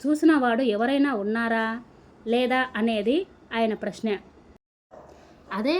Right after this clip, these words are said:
ప్రశ్న ఎందరో గొప్ప పండితుల్ని,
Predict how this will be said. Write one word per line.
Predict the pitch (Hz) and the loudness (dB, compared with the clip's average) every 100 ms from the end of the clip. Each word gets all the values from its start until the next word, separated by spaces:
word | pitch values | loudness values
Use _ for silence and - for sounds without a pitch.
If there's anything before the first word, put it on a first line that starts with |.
| 392 | -2
ప్రశ్న | 247 226 - 208 240 320 359 - - - - - - - - - - | -2 -4 -4 -4 -2 -4 -6 -14 -20 -20 -20 -20 -20 -20 -20 -20 -2
ఎందరో | 240 294 349 349 370 277 | 6 8 8 4 2 0
గొప్ప | 226 - 330 311 | -2 -4 -4 -2
పండితుల్ని, | 214 226 262 262 247 240 | -2 -2 0 0 0 0